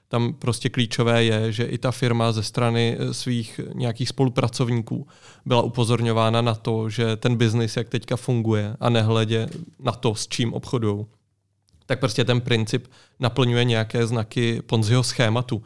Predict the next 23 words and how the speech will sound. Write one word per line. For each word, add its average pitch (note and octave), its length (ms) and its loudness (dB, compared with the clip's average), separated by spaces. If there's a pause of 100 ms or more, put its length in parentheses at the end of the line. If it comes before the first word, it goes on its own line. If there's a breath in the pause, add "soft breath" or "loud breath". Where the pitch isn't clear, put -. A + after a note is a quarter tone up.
(340 soft breath)
tedy, G#2+ 460 2
eh, A2+ 100 0
takzvané A2+ 420 0
pyramidové A2+ 640 4
hry, G#2+ 320 2
kdy G#2+ 240 -2
proto, A2 460 0
aby G#2+ 160 0
ta A2+ 120 -2
vaše A2 260 -2
investiční A#2 580 -2
společnost A2+ 460 -4
fungovala, A2 580 2 (460 loud breath)
tak A#2 140 0
musíte A#2+ 400 0
od A#2+ 200 0
investorů A2+ 560 -2
získávat A2 600 -2
stále G#2+ 320 0
více G#2+ 400 -4
a A#2 100 0
více A2 320 -2
peněz, G#2 460 -2